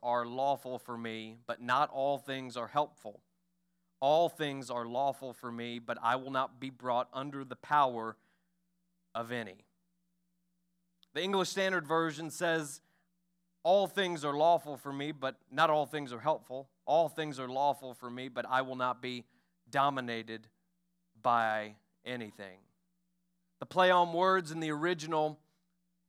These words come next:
would have said something to the effect of, "All things are in my power,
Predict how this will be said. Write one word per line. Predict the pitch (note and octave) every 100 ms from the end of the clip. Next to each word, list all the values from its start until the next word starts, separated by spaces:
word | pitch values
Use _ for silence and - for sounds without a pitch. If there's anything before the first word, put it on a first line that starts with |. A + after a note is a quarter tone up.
| _ _ _ _
would | D#3 D#3+
have | -
said | E3+ D#3
something | - F3+ D#3+ E3+
to | D3+
the | D3+
effect | D3 E3+ D#3 -
of, | C#3+ B2 _ _ _ _ _ -
"All | E3 G#3 G#3+
things | - G3+ F#3 F3+ E3 - - _ -
are | D3+
in | E3+ F3
my | E3+ D#3
power, | D3 F3 F#3 E3+ D3 D3